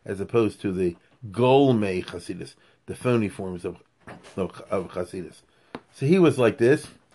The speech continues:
and this went on for a number of years. Okay, now, uh, this eventually led to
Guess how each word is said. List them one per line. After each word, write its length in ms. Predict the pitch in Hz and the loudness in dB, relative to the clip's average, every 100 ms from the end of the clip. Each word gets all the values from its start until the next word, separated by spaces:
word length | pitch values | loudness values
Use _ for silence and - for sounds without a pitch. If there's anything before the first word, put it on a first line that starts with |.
| _ _ - | _ _ -8
and 100 | 143 | -2
this 160 | 185 185 | 0 2
went 160 | 180 | 2
on 80 | 165 | 2
for 80 | 151 | 0
a 60 | |
number 180 | 139 131 | 0 0
of 60 | 131 | 0
years. 260 | 113 104 _ _ _ | -2 -6 _ _ _
Okay, 180 | - 151 - _ _ _ _ - | -6 -6 -6 _ _ _ _ 0
now, 380 | 127 120 123 - _ - _ _ _ - | 4 4 2 -6 _ -20 _ _ _ 2
uh, 260 | 113 107 107 _ _ _ _ - | 4 4 2 _ _ _ _ -2
this 180 | 185 | 0
eventually 600 | 170 160 156 139 135 123 - | 2 2 2 0 -2 -2 -6
led 440 | 117 110 120 131 131 | -4 2 4 4 2
to 320 | 127 117 113 | -2 -2 -4